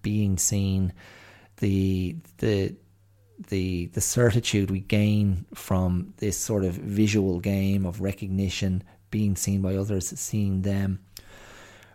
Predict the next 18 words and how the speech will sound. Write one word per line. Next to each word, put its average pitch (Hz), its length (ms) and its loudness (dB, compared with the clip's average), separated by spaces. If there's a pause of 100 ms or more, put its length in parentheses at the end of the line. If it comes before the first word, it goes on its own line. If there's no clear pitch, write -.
Robin 123 340 6
Williams 135 300 6
had 113 180 2
been 110 320 2 (100)
diagnosed 113 880 2 (1300)
with, - 600 0
um, 95 460 0 (920)
Lewy 120 640 8 (140)
body 104 540 4 (180)
dementia, 101 640 2 (800)
and 90 760 2 (120)
it - 100 -8
seems 104 280 0
to - 60 -10
be 98 800 -2 (240)
quite 101 260 2
a, 95 200 2
an, 98 180 -2